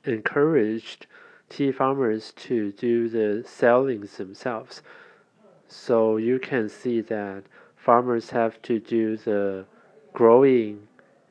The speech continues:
and the manufacturing already by themselves. And since forty years ago, they also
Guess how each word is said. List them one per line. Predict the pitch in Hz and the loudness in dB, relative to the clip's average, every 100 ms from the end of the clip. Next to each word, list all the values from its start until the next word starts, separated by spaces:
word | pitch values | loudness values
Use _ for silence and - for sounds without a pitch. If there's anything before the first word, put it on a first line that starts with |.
| _ - | _ -6
and | 117 104 101 | -2 -2 -4
the | 104 104 101 98 98 _ _ _ _ _ | -6 -4 -4 -8 -12 _ _ _ _ _
manufacturing | 120 117 113 131 131 - 151 113 98 95 _ _ _ _ _ _ _ 123 | -2 0 0 0 0 0 0 0 0 -8 _ _ _ _ _ _ _ 2
already | 110 123 135 135 101 | 6 8 6 2 -2
by | 107 104 | -2 -4
themselves. | 98 95 - 120 104 107 - | -6 -12 -6 -4 -4 -8 -12
And | 147 113 104 101 98 - - _ _ _ _ _ _ _ _ _ | -10 -8 -8 -14 -20 -20 -20 _ _ _ _ _ _ _ _ _
since | - 120 110 - - | -4 -2 -2 -8 -20
forty | - - 123 123 | -6 2 4 4
years | 113 123 139 135 | 2 2 2 0
ago, | 120 110 | -2 -2
they | 107 107 | 0 0
also | 113 123 - 120 110 | 0 -2 -4 -4 -4